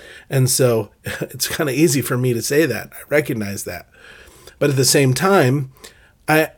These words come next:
I would speak to you out of the mouth of,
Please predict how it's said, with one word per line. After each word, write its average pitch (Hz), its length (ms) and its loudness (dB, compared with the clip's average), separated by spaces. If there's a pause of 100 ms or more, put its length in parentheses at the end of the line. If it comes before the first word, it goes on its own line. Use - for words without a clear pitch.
(120)
I 151 200 6
would 156 280 8
speak - 560 0
to - 140 -4
you 147 480 4 (320)
out 160 260 6
of 147 220 8
the 139 100 2
mouth 143 440 0
of, 135 420 2